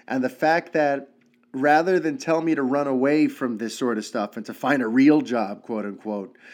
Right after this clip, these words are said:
she actually tells me, "Forget about the real jobs. This is what you love. Turn this into something."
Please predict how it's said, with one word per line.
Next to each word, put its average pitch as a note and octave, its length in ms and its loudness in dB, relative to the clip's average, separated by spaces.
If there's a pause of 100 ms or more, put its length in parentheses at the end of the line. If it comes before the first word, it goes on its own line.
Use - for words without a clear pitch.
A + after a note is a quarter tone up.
(240)
she F3 260 2
actually D#3 460 2
tells D#3+ 300 0
me, D3 100 -2
"Forget E3+ 460 0
about C3+ 460 0
the B2 80 -6
real A#2+ 380 -2
jobs. F#2+ 600 -10 (280)
This C#3 400 2
is E3+ 160 -2
what D3+ 260 -2
you B2+ 140 0
love. D#3+ 520 -2 (260)
Turn F3 460 -4
this D#3 340 -2 (120)
into D#3 340 -4
something." F#2 500 -14